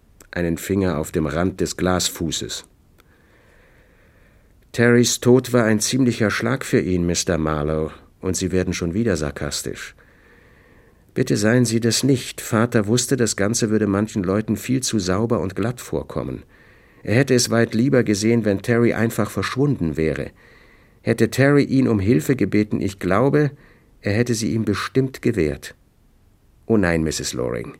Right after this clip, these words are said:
seine eigene Tochter war ermordet worden. Sie machte eine gereizte Bewegung und fasste mich kalt ins Auge. Was ich Ihnen jetzt sage, klingt vielleicht ziemlich roh.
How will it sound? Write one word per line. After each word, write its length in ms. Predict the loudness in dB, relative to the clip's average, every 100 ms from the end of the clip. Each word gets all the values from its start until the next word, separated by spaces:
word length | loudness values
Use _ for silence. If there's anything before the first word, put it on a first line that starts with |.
| _ _ _ _ -4
seine 240 | 0 0
eigene 400 | 0 2 2 2
Tochter 340 | 0 0 0 2
war 160 | 2
ermordet 480 | 0 0 0 -2 0
worden. 400 | 2 2 -2 -6 -14 _ _ _ _ _ _ _ _ _ _ _ _ _ _ _ _ _ _ _
Sie 140 | -4 -2
machte 320 | -2 -2 -4
eine 180 | -2 0
gereizte 600 | 0 0 0 0 -2 -2
Bewegung 500 | 0 0 0 0 0
und 100 | -4
fasste 420 | -6 -6 -4 -2
mich 280 | -2 -6 -4
kalt 300 | -2 -2 -2
ins 320 | -6 -4 -4
Auge. 360 | -4 -4 -10 -14 _ _ _ _ -20 -20 _ _ _ _ -20 _ _ _ _ -6
Was 180 | -4 -2
ich 160 | -2
Ihnen 260 | 0 2 2
jetzt 360 | 2 0 -2
sage, 320 | 0 0 0 -2
klingt 320 | -2 -4 -2
vielleicht 420 | -2 -2 -4 -4
ziemlich 400 | -2 -2 -2 -4
roh. 400 | -2 0 0